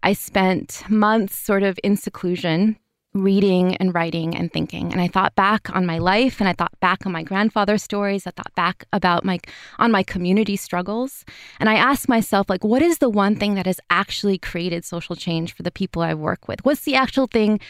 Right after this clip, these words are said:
that has created change in my own life, in my own moments of crisis?" And it was never, like, the film or the lawsuit or the campaign. Those things were necessary elements, but it all came down to a totally surprising question.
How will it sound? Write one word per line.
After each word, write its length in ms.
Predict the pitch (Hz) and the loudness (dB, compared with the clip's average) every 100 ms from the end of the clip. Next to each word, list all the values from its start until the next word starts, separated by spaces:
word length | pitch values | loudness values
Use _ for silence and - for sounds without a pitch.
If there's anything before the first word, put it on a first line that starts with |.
| - - | -20 -2
that 120 | 214 | 2
has 140 | 208 - | 2 0
created 300 | - 240 226 | 0 0 2
change 260 | 220 208 | 0 0
in 80 | 190 | 0
my 140 | 170 | -2
own 260 | - 233 254 | 0 2 2
life, 320 | 175 180 - | 0 -4 -6
in 140 | - 185 | -2 0
my 160 | 175 | 2
own 180 | 208 269 | 4 4
moments 380 | 190 165 - 180 | 2 -2 -10 -14
of 80 | - | -12
crisis?" 520 | 180 175 - 170 - | -12 -10 -14 -16 -8
And 300 | 202 185 190 - - - - - - | 0 2 0 -4 -20 -20 -20 -16 -2
it 60 | 226 | 2
was 140 | 254 | 4
never, 320 | 269 269 311 | 4 4 4
like, 340 | 294 269 277 - | 4 4 0 0
the 100 | 269 | -2
film 540 | - 262 262 262 254 | 2 2 4 4 4
or 260 | 247 240 240 | 4 2 2
the 100 | 240 | 2
lawsuit 540 | 240 254 262 - 254 | 2 2 0 -2 0
or 100 | - | 0
the 120 | 226 | -2
campaign. 540 | - 233 226 240 254 233 | -2 0 0 2 2 4
Those 200 | 220 - | 2 0
things 240 | 233 226 | -2 0
were 80 | 214 | 0
necessary 580 | 202 202 226 - 190 190 | 0 0 -4 -2 -2 -2
elements, 520 | 185 190 226 277 285 - | -2 0 2 2 0 0
but 260 | 196 180 - - - _ _ 233 | 0 0 -4 -20 -20 _ _ 0
it 60 | |
all 140 | 240 285 | 2 2
came 240 | - 285 | 2 2
down 260 | 226 208 214 | 4 2 2
to 120 | 202 | 0
a 40 | |
totally 440 | 190 - 277 277 262 | -4 -2 0 2 0
surprising 560 | - 220 180 175 175 | -2 -6 -4 -4 -4
question. 680 | 175 165 - - 170 170 165 | -6 -8 -10 -10 -6 -6 -6